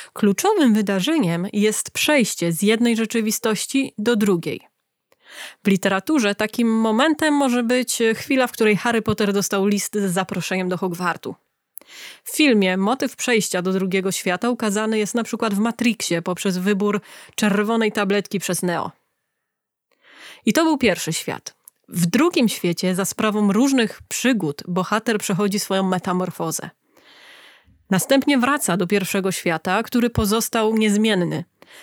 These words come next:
ale nasza postać jest już kimś innym. Może wtedy nastąpić albo zwycięstwo bohatera, jak to było w przypadku Igrzysk Śmierci, kiedy to Katniss Everdeen wygrywa Igrzyska Śmierci, albo upadek bohatera,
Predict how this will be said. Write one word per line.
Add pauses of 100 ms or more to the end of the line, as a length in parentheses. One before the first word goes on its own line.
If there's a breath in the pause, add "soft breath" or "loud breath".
ale
nasza
postać
jest
już
kimś
innym. (1120 loud breath)
Może
wtedy
nastąpić
albo
zwycięstwo
bohatera,
jak
to
było
w (180)
przypadku
Igrzysk
Śmierci,
kiedy
to
Katniss
Everdeen
wygrywa
Igrzyska
Śmierci, (840 loud breath)
albo
upadek
bohatera,